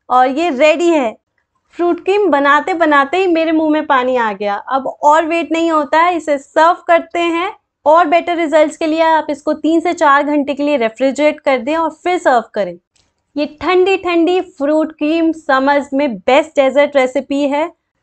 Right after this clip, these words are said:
In fact, ये सर्दियों में भी बहुत टेस्टी लगती है। गार्निश करें इसे ड्राई फ्रूट्स और फ्रूट्स के साथ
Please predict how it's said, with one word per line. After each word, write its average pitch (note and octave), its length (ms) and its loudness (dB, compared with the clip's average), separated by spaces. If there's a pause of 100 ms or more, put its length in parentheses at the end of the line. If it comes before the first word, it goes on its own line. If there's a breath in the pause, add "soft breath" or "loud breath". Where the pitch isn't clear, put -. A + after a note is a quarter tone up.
(600)
In C#4+ 220 0
fact, E4+ 460 0
ये E4 140 -4
सर्दियों D4 480 0
में F4+ 140 2
भी F#4+ 80 0 (120)
बहुत C4+ 420 0
टेस्टी D#4 320 -4
लगती C4 380 -6
है। G#3 160 -6 (320)
गार्निश E4+ 400 0
करें F4 260 -2
इसे E4+ 200 -4
ड्राई B3+ 260 2
फ्रूट्स E4 320 -6
और G3 140 2
फ्रूट्स D#4 360 -6
के E4 120 -4
साथ D#4+ 340 0